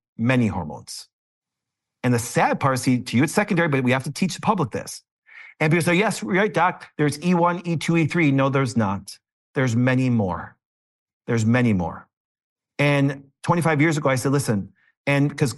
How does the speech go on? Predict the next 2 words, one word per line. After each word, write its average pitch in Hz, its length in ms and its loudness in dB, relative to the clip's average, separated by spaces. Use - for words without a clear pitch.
Christy's 165 540 0
estradiol, 139 920 0